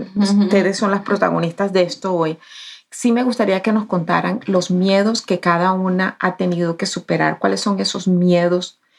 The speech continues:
Speaker 2: que ustedes han tenido que superar para llegar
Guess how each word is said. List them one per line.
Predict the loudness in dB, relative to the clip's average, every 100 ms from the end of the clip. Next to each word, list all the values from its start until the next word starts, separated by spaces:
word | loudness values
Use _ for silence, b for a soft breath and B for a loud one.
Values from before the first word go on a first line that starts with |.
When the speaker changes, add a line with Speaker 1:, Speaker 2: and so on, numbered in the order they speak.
| b b
Speaker 2:
que | -8
ustedes | -4 0 2 2 -4 -4
han | -4 -2
tenido | -2 0 0
que | -2
superar | -6 -4 -2 0 2 0 -2 -4
para | -2 -2 -2
llegar | -4 0 0 2 0